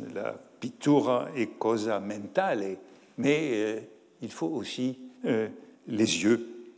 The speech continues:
et la main. Le corps est donc beaucoup plus indispensable et une beaucoup plus grande attention est portée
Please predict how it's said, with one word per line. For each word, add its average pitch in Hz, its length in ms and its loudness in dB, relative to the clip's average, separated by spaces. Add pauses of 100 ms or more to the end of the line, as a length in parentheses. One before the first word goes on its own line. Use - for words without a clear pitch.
(260)
et 127 100 4
la 117 140 4
main. 120 200 -6 (760)
Le 113 100 -4
corps 120 380 4
est 107 60 -2
donc 110 220 -6 (120)
beaucoup 123 460 4
plus 101 460 -2 (500)
indispensable 139 1000 4 (800)
et 120 180 4
une 127 260 -2
beaucoup 127 280 0
plus 117 160 0
grande 107 280 4
attention 101 540 -2 (540)
est 147 120 4
portée - 680 0